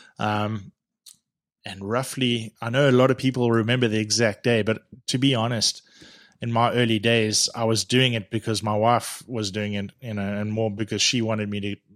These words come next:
you know, change, I suppose. And, uh, uh, so I gave my heart to the Lord, but not fully,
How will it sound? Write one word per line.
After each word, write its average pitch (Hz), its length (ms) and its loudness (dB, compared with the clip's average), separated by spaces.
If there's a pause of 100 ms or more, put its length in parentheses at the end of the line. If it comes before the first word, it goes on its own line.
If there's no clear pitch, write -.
(140)
you 107 100 -10
know, 98 160 -6 (1300)
change, 110 580 0
I 113 40 -8
suppose. 104 460 -2
And, 107 240 -6
uh, 104 140 -2 (800)
uh, 104 340 -4
so 110 360 2 (920)
I 127 100 2
gave 127 220 2
my 123 160 2
heart 127 280 2
to 120 120 0
the 104 100 0
Lord, 110 300 2
but 104 180 -4
not 123 280 -2
fully, 98 380 -4